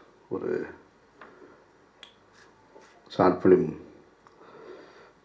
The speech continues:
பார்த்துட்டு எல்லாரும் அமர்ந்திருக்கோம். நான் இந்த நிகழ்ச்சிக்கு வந்ததுக்கான முதல் காரணம் மதன்.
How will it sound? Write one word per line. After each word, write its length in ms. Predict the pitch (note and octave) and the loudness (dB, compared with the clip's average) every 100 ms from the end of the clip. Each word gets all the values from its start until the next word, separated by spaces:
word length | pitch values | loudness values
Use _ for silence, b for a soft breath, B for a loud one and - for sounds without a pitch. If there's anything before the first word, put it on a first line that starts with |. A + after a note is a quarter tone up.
| - | -2
பார்த்துட்டு 320 | F#2 F2+ - | -2 0 0
எல்லாரும் 420 | F2+ F2+ E2+ E2+ | 0 2 0 -2
அமர்ந்திருக்கோம். 680 | E2+ E2 E2 E2 - - - - b b b b b b b - B B B B B B B - - | -2 -2 -2 -2 -2 -2 -4 -6 b b b b b b b -20 B B B B B B B -10 4
நான் 280 | G2+ G#2 | 8 10
இந்த 180 | G2 F#2+ | 10 8
நிகழ்ச்சிக்கு 580 | F#2+ G#2+ A2 A#2+ G#2 F#2 | 8 6 6 4 6 6
வந்ததுக்கான 520 | F2+ F2 E2 E2+ E2 | 6 4 4 2 2
முதல் 260 | E2 F2 E2+ | 2 2 2
காரணம் 540 | E2+ E2 D#2+ E2+ E2 - b b b b b - - _ _ _ _ _ _ - - - - - - - | 2 2 0 -2 -4 -8 b b b b b -20 -20 _ _ _ _ _ _ -20 -12 -12 -12 -16 -14 -6
மதன். 300 | F2+ F2 F2 | -4 -4 -4